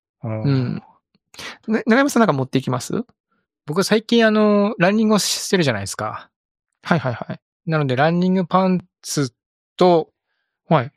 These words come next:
Speaker 1: 上、季節によって半袖とか、まあその、
Speaker 2: ああ。
Speaker 1: え、下線のシャツ持ってきますね。で、シューズはね、その、革靴じゃな-、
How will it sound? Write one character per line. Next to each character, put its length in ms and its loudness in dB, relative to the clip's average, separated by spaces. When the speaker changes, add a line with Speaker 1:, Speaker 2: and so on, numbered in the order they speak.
Speaker 1:
上、 640 2
季 100 -8
節 240 0
に 60 4
よ 80 2
っ 20 -4
て 160 -4
半 240 2
袖 260 -2
と 140 -2
か、 160 -4
ま 140 -2
あ 40 -6
そ 100 -6
の、 160 -6
Speaker 2:
あ 320 -16
あ。 560 -4
Speaker 1:
え、 140 -2
下 200 -4
線 300 0
の 220 4
シ 120 -4
ャ 40 -2
ツ 280 -4
持 120 0
っ 80 -6
て 260 -2
き 220 -4
ま 140 0
す 160 -8
ね。 280 0
で、 380 -2
シ 200 -2
ュ 80 4
ー 20 2
ズ 120 2
は 120 4
ね、 280 0
そ 140 -6
の、 300 -4
革 320 0
靴 380 2
じ 80 4
ゃ 40 6
な-、 120 2